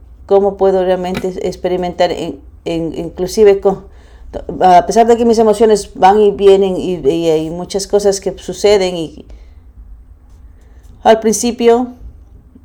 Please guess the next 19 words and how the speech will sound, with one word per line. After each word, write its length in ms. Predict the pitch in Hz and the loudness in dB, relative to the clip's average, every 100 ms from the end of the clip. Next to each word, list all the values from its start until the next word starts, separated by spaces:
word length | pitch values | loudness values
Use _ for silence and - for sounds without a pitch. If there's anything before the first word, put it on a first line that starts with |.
| _ _ - - - _ - - | _ _ -20 -20 -20 _ -14 -6
al 140 | 180 | -4
principio 380 | - 196 208 208 | -2 -2 0 2
de 80 | 196 | 2
este 180 | 196 | 2
año, 320 | 196 196 202 202 - - _ - _ - | 0 0 -4 -6 -20 -20 _ -20 _ -10
eh, 220 | 185 180 | -6 -2
cuando 200 | 190 185 | -2 -2
está-, 180 | 165 175 | -2 0
le-, 240 | 180 - | 0 0
leíamos 480 | 180 180 180 180 180 | 0 0 0 -2 -6
el 80 | 175 | -8
Cheon 160 | 185 | -8
Song 220 | 180 180 | -8 -12
Gyeong, 300 | 165 175 202 202 _ - - - - - - - - - - | -8 -8 -8 -16 _ -20 -20 -20 -20 -20 -20 -20 -20 -10 0
estaba 420 | 196 196 220 202 | 2 6 6 6
muy, 140 | 220 | 4
tan 240 | 214 262 277 | 4 2 2
confundida 960 | 277 254 240 214 214 214 214 220 - - - - - - | 0 0 -2 -2 -2 2 2 0 -6 -16 -20 -20 -20 0
cómo, 800 | 208 214 226 202 180 185 185 | 4 6 4 0 -6 -8 -14